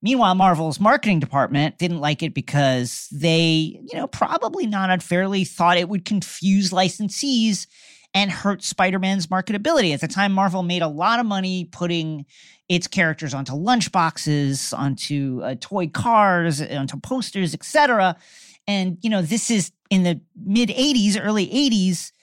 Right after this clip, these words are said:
We don't have the kind of media ecosystem that we have today where these characters are everywhere and you can find them, like, at the click of a mouse. You know, changing the look of an iconic character i-, is no small thing to do.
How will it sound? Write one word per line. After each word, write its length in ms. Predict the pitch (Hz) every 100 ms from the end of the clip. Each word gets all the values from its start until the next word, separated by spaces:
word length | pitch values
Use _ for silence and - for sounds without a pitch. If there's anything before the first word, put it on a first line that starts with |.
| _ -
We 160 | 180
don't 160 | 254 233
have 220 | 240 233
the 80 | 214
kind 220 | 214 208
of 60 | 175
media 420 | 180 196 185 165 175
ecosystem 640 | 170 170 139 151 - 151
that 100 | 143
we 120 | 139 127
have 260 | 135 123
today 340 | - 139 143 131
where 160 | 131
these 180 | 120 120
characters 680 | - 120 113 123 120 113 -
are 300 | - 110 98 -
everywhere 520 | 190 160 156 143 135
and 140 | 131 131
you 80 | 123
can 160 | 165
find 420 | - 156 143 139
them, 240 | 131 127 123
like, 220 | 123 123
at 100 | 123
the 60 | 123
click 340 | - 175 -
of 100 | 127
a 60 | 127
mouse. 680 | 185 208 156 135 - - _ _ _ _ _ -
You 100 | 156
know, 160 | 147
changing 1000 | - - 190 202 202 170 196 175 170 139
the 260 | 165 156 147
look 640 | 151 160 190 214 - - -
of 200 | 160 147
an 100 | 151
iconic 640 | 151 160 - 190 185 175 -
character 720 | 254 247 214 - 175 160 - _ _ _ _
i-, 240 | - 175 -
is 220 | 208 196
no 360 | 226 226 240 226
small 440 | - 214 208 185
thing 280 | - 180 160
to 100 | 147
do. 320 | 139 - -